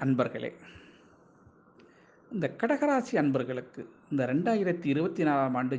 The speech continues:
ஜூன் மாதம் ஒரு ஏற்றத்தை கொடுக்குமா, அல்லது ஏதேனும் மாற்றத்தை கொடுக்குமா என்பதை இப்ப பார்க்கலாம். வாங்க, வீடியோக்குள்ள போலாங்களா? கடகராசி அன்பர்களுக்கு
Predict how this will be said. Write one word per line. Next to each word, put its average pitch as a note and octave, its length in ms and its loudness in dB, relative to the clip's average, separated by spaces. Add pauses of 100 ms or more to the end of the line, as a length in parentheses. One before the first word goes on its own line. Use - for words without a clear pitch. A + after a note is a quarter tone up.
(120)
ஜூன் C#3+ 260 2
மாதம் B2+ 280 -6 (540)
ஒரு C3+ 200 0 (160)
ஏற்றத்தை C#3+ 360 -2
கொடுக்குமா, A#2 400 -6 (1700)
அல்லது C#3+ 320 2 (760)
ஏதேனும் C#3+ 380 4
மாற்றத்தை C3+ 380 -2
கொடுக்குமா B2+ 480 -6 (560)
என்பதை B2 320 -2 (540)
இப்ப B2+ 240 -8
பார்க்கலாம். B2 340 -4 (240)
வாங்க, B2+ 200 -4
வீடியோக்குள்ள B2 480 -6
போலாங்களா? C3 300 -4 (2000)
கடகராசி B3+ 580 0
அன்பர்களுக்கு D#3 580 0